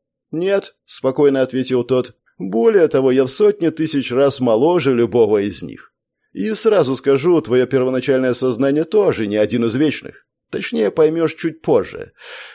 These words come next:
Так вот, э, насчет судьбы. Дело в том, что никакого предсказания будущего нет. Оно просто не существует.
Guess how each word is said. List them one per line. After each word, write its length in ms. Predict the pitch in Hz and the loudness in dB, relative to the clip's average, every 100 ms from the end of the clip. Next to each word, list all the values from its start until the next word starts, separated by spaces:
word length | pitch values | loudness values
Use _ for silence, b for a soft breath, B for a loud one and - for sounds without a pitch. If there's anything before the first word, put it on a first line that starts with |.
| B | B
Так 200 | 185 208 | -4 -2
вот, 340 | 208 190 - | 2 2 2
э, 120 | 135 127 | 0 0
насчет 500 | 120 135 131 151 135 | 0 0 -2 -6 -4
судьбы. 540 | 143 123 71 50 50 _ - | -4 -4 -4 -8 -12 _ -14
Дело 380 | 107 135 202 | -10 -2 0
в 60 | 208 | 0
том, 160 | 214 196 | -2 -4
что 220 | - 160 | -2 0
никакого 440 | 143 139 147 156 | 0 -2 -2 -2
предсказания 640 | 151 143 - 131 143 143 131 | -2 -6 -2 0 2 0 -2
будущего 640 | 127 131 127 - 131 135 | -2 -2 -2 -4 -2 0
нет. 360 | 127 - - _ _ | -2 -6 -14 _ _
Оно 180 | 131 202 | -10 -6
просто 380 | 220 220 - 180 | -4 -2 0 0
не 180 | 196 208 | 0 -2
существует. 840 | - 190 156 156 - 76 50 - | -4 -6 -4 -4 -4 -12 -12 -18